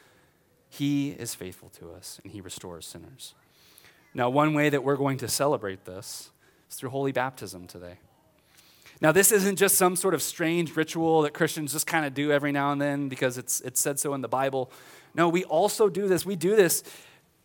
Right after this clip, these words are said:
because this is a moment in which a hand from heaven reaches out. God reaches out and touches his people. He redeems them. He,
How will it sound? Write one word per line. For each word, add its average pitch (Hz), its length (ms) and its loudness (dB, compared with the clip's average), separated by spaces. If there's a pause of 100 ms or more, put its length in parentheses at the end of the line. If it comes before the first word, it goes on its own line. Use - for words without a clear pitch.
(120)
because 160 260 2
this 220 160 4
is 240 100 -2
a 196 80 2
moment 160 320 2
in 143 100 0
which 147 180 0
a 143 80 2
hand 202 460 -2
from 151 180 -6
heaven 110 440 -8 (300)
reaches 151 540 -2
out. 110 340 -4 (300)
God 175 380 4
reaches 165 460 -4
out 143 200 2
and 131 160 -6
touches 180 600 -6
his 135 200 -10
people. - 420 -20 (560)
He 170 120 0
redeems 170 540 4
them. 117 140 -2
He, 135 120 -4